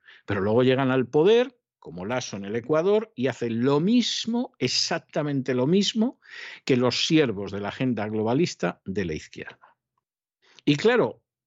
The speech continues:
aquí el dilema que se produce es: diferencia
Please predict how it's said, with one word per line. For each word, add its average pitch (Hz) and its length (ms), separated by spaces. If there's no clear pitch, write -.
aquí 156 360
el 156 100
dilema 135 340
que 139 120
se 147 120
produce 147 560
es: - 320
diferencia 196 1300